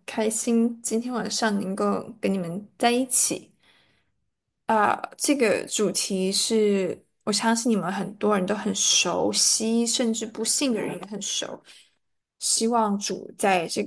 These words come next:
个主题上给我们光照，甚至在普-，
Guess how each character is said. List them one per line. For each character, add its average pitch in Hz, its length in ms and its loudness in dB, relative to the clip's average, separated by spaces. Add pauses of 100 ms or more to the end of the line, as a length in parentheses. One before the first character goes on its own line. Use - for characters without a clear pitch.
(140)
个 82 400 -2
主 202 180 0
题 202 200 0
上 208 460 0
给 196 100 -4
我 185 60 0
们 180 180 -4
光 196 280 0
照， - 500 2 (3250)
甚 226 240 0
至 220 180 -2
在 208 240 2
普-， - 460 -4